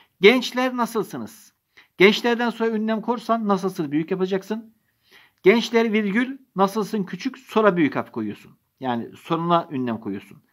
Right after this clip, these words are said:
Tamam, buna dikkat etmenizi istiyorum. Hocam C'de hata var. D'de hata var mı? Ahmet dayı, dayı büyük yazmış. Tamam. Ama,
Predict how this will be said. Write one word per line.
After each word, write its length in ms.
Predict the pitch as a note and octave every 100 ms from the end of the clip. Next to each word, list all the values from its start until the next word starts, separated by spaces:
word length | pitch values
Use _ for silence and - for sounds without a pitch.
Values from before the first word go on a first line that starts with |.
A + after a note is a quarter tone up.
| -
Tamam, 260 | A#3 C4 G3
buna 200 | F#3 E3+
dikkat 220 | E3+ D3+
etmenizi 360 | C3+ C#3 A#2+
istiyorum. 420 | A2 - G#2+ F#3 - _ - _
Hocam 280 | C#3+ G#3 G3+
C'de 300 | F#3 G#3 A3+
hata 320 | G#3 G#3 E3
var. 200 | D#3+ F#3 _ _ _ -
D'de 240 | F3+ G#3+
hata 360 | G#3+ A3 A3+ A3+
var 140 | B3
mı? 180 | A3 G3+
Ahmet 400 | E3 F3+ G3 F#3+
dayı, 340 | F3+ E3 D3 B2
dayı 260 | C#3 F3+
büyük 260 | F3+ G3+ G3+
yazmış. 540 | E3+ A#2 D3+ - - _ _
Tamam. 460 | - G#2+ C3+ F#3+ - _ _ -
Ama, 640 | G3+ F3 D#3+ G3 A#3